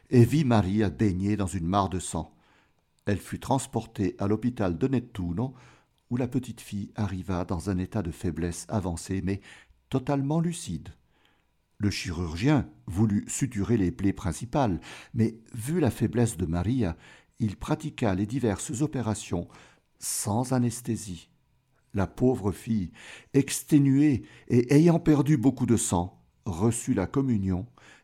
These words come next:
et mourut vers quinze heures quarante-cinq, le six juillet mille neuf cent deux, après avoir pardonné à Alessandro par ces paroles : « Oui, pour l'amour de Dieu,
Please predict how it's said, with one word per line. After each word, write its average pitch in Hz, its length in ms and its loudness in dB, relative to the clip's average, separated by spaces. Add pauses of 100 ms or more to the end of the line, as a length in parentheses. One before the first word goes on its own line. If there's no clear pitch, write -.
(120)
et 123 120 4
mourut 127 460 0 (140)
vers 95 360 -2
quinze 123 300 0
heures 120 140 -4
quarante-cinq, 90 760 -6 (320)
le 98 160 0
six - 380 -4
juillet 104 500 -2
mille 143 260 0
neuf 123 160 0
cent 107 220 -2
deux, 85 320 -2 (640)
après 104 360 0
avoir 98 280 -2
pardonné 101 640 0
à - 220 -8
Alessandro 92 840 -2 (100)
par 95 180 -6
ces 98 140 -4
paroles : « 95 480 -2 (680)
Oui, 123 380 0 (360)
pour 135 180 2
l'amour 127 360 4
de 117 120 4
Dieu, 101 380 -2